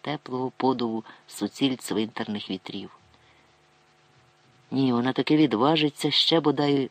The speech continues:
раз у житті і заподіє собі смерть, і дотримає до кінця усіх ознак адекватної поведінки.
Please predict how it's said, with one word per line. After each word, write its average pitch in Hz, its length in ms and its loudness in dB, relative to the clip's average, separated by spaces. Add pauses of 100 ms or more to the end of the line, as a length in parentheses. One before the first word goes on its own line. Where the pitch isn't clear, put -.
раз 135 420 2
у 135 80 2
житті 110 560 -4 (1120)
і 139 60 -6
заподіє 123 500 -4
собі - 240 -10
смерть, - 540 -14 (480)
і 117 80 0
дотримає 147 560 2
до 123 120 0
кінця 127 420 -2
усіх 139 420 -2
ознак 131 560 -2
адекватної 110 720 -4
поведінки. 95 720 -10